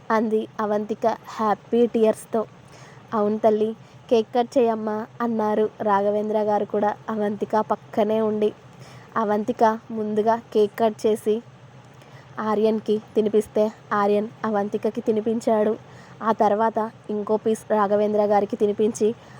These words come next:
ఆయన ఆశీర్వాదం తీసుకుంది అవంతిక. "చల్లగా ఉండు తల్లి,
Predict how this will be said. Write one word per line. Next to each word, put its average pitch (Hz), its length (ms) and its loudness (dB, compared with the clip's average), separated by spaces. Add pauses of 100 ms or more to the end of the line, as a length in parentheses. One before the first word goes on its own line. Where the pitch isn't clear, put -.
ఆయన 220 260 2 (180)
ఆశీర్వాదం 226 600 2
తీసుకుంది 220 580 -4 (220)
అవంతిక. 220 440 -4 (640)
"చల్లగా 214 540 4
ఉండు 233 220 2
తల్లి, 220 340 -2